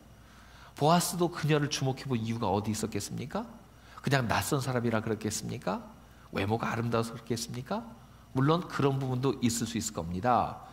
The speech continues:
하지만 추수하는 바쁘고 분주한 곳, 모두 땀 흘리며 일하는 곳에서 그런 것이 얼마나 큰 차이가 있겠습니까? 별 차이 없을 거예요.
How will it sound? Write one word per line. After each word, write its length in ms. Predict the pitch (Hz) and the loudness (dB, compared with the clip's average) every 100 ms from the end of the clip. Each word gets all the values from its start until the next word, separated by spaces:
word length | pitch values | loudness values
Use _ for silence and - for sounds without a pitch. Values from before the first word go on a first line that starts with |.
| - - | -18 -6
하지만 480 | - 165 185 190 - - - | 0 4 6 4 0 -12 -6
추수하는 680 | - 302 262 220 190 190 190 | -4 -2 0 2 4 2 0
바쁘고 520 | - - - 147 139 | -4 -4 0 0 0
분주한 560 | - 117 113 123 120 | -2 -2 2 0 2
곳, 340 | 104 117 - - - | 4 4 4 -4 -6
모두 400 | - 131 185 220 | 2 6 8 6
땀 200 | 226 196 | 6 6
흘리며 280 | 196 185 170 | 6 4 4
일하는 360 | 135 110 101 98 | 4 2 2 -2
곳에서 560 | - 95 143 254 - - - | 0 0 2 0 -4 -16 -8
그런 200 | - 117 | -2 0
것이 200 | 110 - - | 0 -2 -4
얼마나 380 | 101 104 123 | -2 0 0
큰 200 | 135 - | -2 -4
차이가 280 | 175 123 107 | -4 -2 -2
있겠습니까? 720 | 87 - - 101 85 - - - - - | -2 -4 -6 -8 -10 -10 -12 -14 -20 -8
별 180 | - 190 | -2 -2
차이 240 | - 220 | 0 -4
없을 260 | 160 - - | -4 -6 -6
거예요. 560 | - 92 50 - - | -2 -2 -2 -4 -8